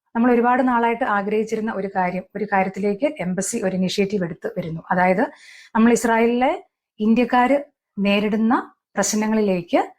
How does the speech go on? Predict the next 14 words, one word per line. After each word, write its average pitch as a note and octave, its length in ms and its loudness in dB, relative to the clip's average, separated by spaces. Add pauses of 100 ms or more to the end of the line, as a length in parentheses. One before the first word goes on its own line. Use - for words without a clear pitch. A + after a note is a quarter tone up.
(680)
എംബസി A#3 540 2
നേരിട്ട് G#3 420 0
ഇടപെടാനും F#3+ 760 0 (640)
എംബസിക്ക് A3+ 460 0 (140)
നമ്മളെ G#3+ 200 2
നേരിട്ട് A3 440 0 (100)
കേൾക്കുവാനുമായി, G3+ 840 0
നമ്മുടെ F#3+ 240 -2
പ്രശ്നങ്ങളെക്കുറിച്ച് G#3 720 -4 (140)
കേൾക്കുവാനുമായി F#3+ 800 -2 (320)
അവര് A3 220 2
രണ്ട് B3 540 2
ഓപ്പൺ G#3 460 0
ഹൗസ് F#3+ 340 -2